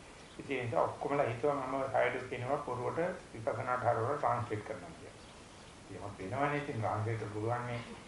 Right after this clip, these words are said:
ටෝල් කැට පුළුවන් ඕන දෙයක් කරන්න. ඉතින් ඔක්කොලා කට ඇරගෙන අහගෙන හිටියම කාටවත් ක්‍රොස් චෙක් කරන්න බෑ. කාටවත් වෙරිෆයි කරන්න බෑ. දන්නේ නැහැ නේ. අනික තිබුණම දන්නේ නැහැ. මට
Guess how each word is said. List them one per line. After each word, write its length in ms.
ටෝල් 280
කැට 240
පුළුවන් 340
ඕන 220
දෙයක් 160
කරන්න. 260
ඉතින් 200
ඔක්කොලා 320
කට 200
ඇරගෙන 400
අහගෙන 300
හිටියම 400
කාටවත් 440
ක්‍රොස් 240
චෙක් 200
කරන්න 260
බෑ. 140
කාටවත් 460
වෙරිෆයි 380
කරන්න 280
බෑ. 180
දන්නේ 240
නැහැ 200
නේ. 120
අනික 260
තිබුණම 360
දන්නේ 140
නැහැ. 440
මට 260